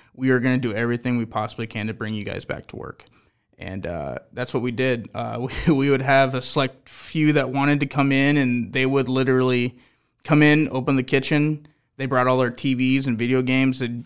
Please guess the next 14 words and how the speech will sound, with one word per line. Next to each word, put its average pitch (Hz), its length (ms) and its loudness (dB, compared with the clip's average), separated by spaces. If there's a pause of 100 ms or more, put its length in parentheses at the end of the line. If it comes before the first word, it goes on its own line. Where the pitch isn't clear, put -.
(100)
be, 139 120 0
s-, - 300 -4
you 135 160 -2
know, 113 100 0
socially 131 380 0
distanced 127 520 -2
in 120 100 0
our 110 160 -4 (320)
now 131 260 2
closed, 127 520 -2 (180)
uh, 110 240 -4
dining 123 380 2
room. 104 340 -8 (140)
Uh, 107 360 -8